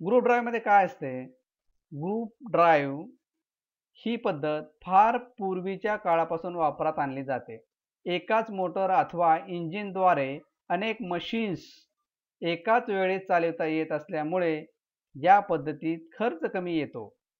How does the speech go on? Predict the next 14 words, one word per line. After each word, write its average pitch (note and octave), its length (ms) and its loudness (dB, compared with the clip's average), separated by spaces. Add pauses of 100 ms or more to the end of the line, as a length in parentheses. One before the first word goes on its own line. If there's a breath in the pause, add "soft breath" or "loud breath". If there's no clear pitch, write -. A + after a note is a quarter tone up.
(1120)
ग्रुप G3+ 240 0
ड्राईव्हचे F#3 800 4 (1400)
पुढील A#3 300 0
तोटे F#3 240 0
आहेत. B2+ 240 2 (140)
ग्रुप G#3+ 200 -2
ड्राईव्हचे A3+ 320 -2
तोटे A3+ 200 -2
सुद्धा F3+ 200 -2
आहेत. A2 120 -4 (380)
आता F3+ 140 -12
पहिला G#3 260 0
तोटा A3 240 -2
बघा, F3+ 320 -2